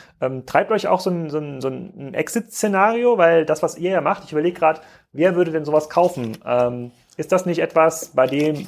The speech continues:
ob das jetzt ein Erasco ist oder andere Hersteller, sagen, wir kriegen halt diese Innovation oder diesen Grad an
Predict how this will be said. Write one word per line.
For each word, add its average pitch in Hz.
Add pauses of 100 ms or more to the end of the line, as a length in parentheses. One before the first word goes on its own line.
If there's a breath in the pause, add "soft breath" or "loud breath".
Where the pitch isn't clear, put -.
(140)
ob -
das 123
jetzt 131
ein 123
Erasco 123
ist 147
oder 123
andere 147
Hersteller, 143
sagen, 131
wir 131
kriegen 165
halt 143
diese 151
Innovation 147
oder 135
diesen 131
Grad 127
an 127